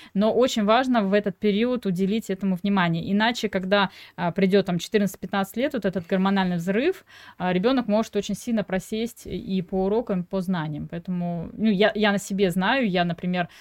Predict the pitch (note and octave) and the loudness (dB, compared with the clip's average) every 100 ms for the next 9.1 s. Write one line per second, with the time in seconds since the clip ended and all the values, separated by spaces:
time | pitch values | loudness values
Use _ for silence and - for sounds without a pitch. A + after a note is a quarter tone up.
0 | - - F3 E3+ E3+ E3+ - _ _ F3+ | -20 -12 -4 0 2 0 -2 _ _ -4
1 | F3+ F#3 E3+ F3+ F3 - F#3+ - - F#3 | 0 2 2 0 -2 -2 -4 -4 -6 -6
2 | - G#3 E4 - F3 E3+ - F#3 A3 G#3 | -4 -4 -4 -4 -8 -8 -6 0 2 2
3 | A3 - F#3+ - G#3+ G3+ F3 - F#3 F3+ | -2 -6 -6 -4 -2 -2 -2 -4 -4 -2
4 | F3 E3+ E3+ F3+ G3 G#3+ F#3+ F3+ - F#3+ | -2 -2 -2 0 0 0 -2 -4 -4 -2
5 | D#3+ - - G3 E3+ - F3+ F3 F#3 F3+ | -4 -10 -12 -12 -12 -8 -6 -4 -4 -6
6 | F3 E3 F#3 B3+ F#3 E3 E3+ - F#3 F#3 | -6 -6 -4 -6 -6 -8 -10 -10 -8 -6
7 | F3 E3+ F3+ F3+ D#3 D#3 E3 F3+ A3+ - | -6 -4 -2 -2 -4 -8 -8 -10 -10 -14
8 | - - _ - F#3+ F3+ F3+ F3 E3+ E3 | -20 -20 _ -4 0 2 2 2 2 -2
9 | D#3+ | -4